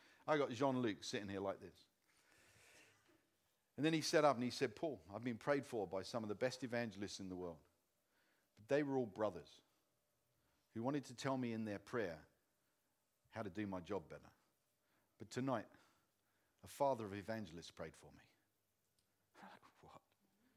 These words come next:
Do you even know the prophetic word that I've been given, that I'm gonna raise up young evangelists?" But as he said that, I'm like, "I'm not qualified. How can I possibly be qualified? How can I father you, Jean-Luc?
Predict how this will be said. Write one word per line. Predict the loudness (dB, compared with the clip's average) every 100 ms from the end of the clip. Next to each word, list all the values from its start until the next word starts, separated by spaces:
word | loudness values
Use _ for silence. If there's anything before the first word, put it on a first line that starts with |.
| _ _ _ _
Do | -4
you | -2
even | -2 -4 -8 -6
know | -4 -2
the | -4
prophetic | -6 -8 -6 -6 -4
word | -2 -2
that | -2
I've | -4 -4
been | -8
given, | -6 -6 -8 -14 -20
that | -12 -6
I'm | -4
gonna | -4 -4
raise | -2 -2 -2
up | -2 -2
young | -8 -8
evangelists?" | -6 -8 -10 -14 -18 -20 _ _ _ -20 -20 -20 -20 -10
But | 0
as | 0 0
he | -4
said | -4 -6 -6
that, | -10 -12 -14
I'm | -12 -12 -12
like, | -16 -18 _ _ _ _ _ _ -6
"I'm | -6
not | -6
qualified. | -8 -10 -10 -14 -20 -20 _ _ _ _ _ _ _ _ _ _ _ _ _ -12
How | -8
can | 0 2
I | 2
possibly | 2 -2 0 0 -2
be | -2 -4
qualified? | -6 -8 -10 -16 -20 _ -20 -20 -2
How | 0
can | 2 4
I | 4
father | 2 4 6 8 8 6
you, | 4 2 2
Jean-Luc? | 0 0 0 0 -2